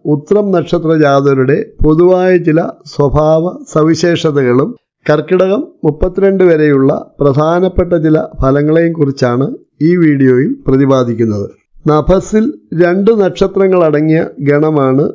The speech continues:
ഉത്രം നക്ഷത്രം. ജപമണിയാണത്രേ ഈ നക്ഷത്രത്തിന്റെ ചിഹ്നം. കാർത്തികയും ഉത്രാടവും ആണ് അനുജന്മ നക്ഷത്രങ്ങൾ അഥവാ സഹോദര നക്ഷത്രങ്ങൾ.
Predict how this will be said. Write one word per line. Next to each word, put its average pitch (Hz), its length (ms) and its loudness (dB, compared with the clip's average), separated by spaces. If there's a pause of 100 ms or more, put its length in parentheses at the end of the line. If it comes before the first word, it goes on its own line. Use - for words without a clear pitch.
(140)
ഉത്രം 156 420 0
നക്ഷത്രം. 113 560 -2 (320)
ജപമണിയാണത്രേ 156 1300 0 (160)
ഈ 147 140 4
നക്ഷത്രത്തിന്റെ 139 880 -2 (140)
ചിഹ്നം. 135 560 0 (340)
കാർത്തികയും 180 760 0 (120)
ഉത്രാടവും 185 880 0
ആണ് 143 400 0 (120)
അനുജന്മ 180 580 2
നക്ഷത്രങ്ങൾ 143 720 0
അഥവാ 156 540 0 (100)
സഹോദര 165 580 2
നക്ഷത്രങ്ങൾ. 120 680 -2